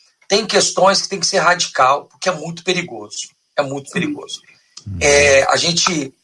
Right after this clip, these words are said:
Speaker 1: tem que ter a fé em Cristo Jesus, né? Nós somos convidados para uma fé genuína, viva, em Cristo.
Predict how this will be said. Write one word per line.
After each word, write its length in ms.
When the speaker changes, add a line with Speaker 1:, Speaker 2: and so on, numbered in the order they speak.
Speaker 1:
tem 140
que 60
ter 100
a 100
fé 160
em 120
Cristo 380
Jesus, 680
né? 220
Nós 180
somos 340
convidados 560
para 160
uma 120
fé 200
genuína, 680
viva, 480
em 120
Cristo. 460